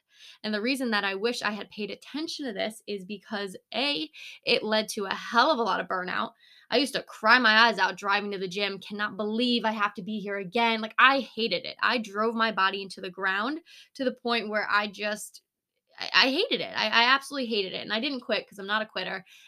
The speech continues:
And I kept going. I kept showing up. But, like, wow, I've really just destroyed any ounce of passion that I had for health and fitness because I was not letting my body rest.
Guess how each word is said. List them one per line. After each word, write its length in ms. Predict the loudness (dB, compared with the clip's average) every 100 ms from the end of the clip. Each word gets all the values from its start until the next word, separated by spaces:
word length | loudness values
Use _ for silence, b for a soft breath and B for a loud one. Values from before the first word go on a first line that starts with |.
| _
And 240 | -4 -2 -2
I 60 |
kept 240 | -2 -4 0
going. 320 | 4 4 2
I 40 | -4
kept 180 | -10
showing 340 | -6 -4 -4 -2
up. 140 | -4
But, 100 | -4
like, 200 | -8 -8 -6
wow, 200 | -2 0
I've 180 | -2 -4
really 220 | -6 -6
just 260 | -10 -14
destroyed 460 | -12 -12 -8 -6 -6
any 260 | -4 -4 -2 -2
ounce 260 | -4 -6
of 200 | -10 -12 -14
passion 460 | -8 -2 -2 -4 -8
that 100 | -6
I 80 | -4
had 340 | 0 0 -2 b b b _
for 140 | 0 2
health 180 | 0 -2
and 120 | -4
fitness 300 | -2 -4 -6
because 200 | -8 -6
I 80 | -4
was 120 | -4
not 240 | -4 -4 -4
letting 220 | -4 -4
my 120 | -6
body 380 | -6 -6 -6 -8
rest. 400 | -10 -10 -14 -20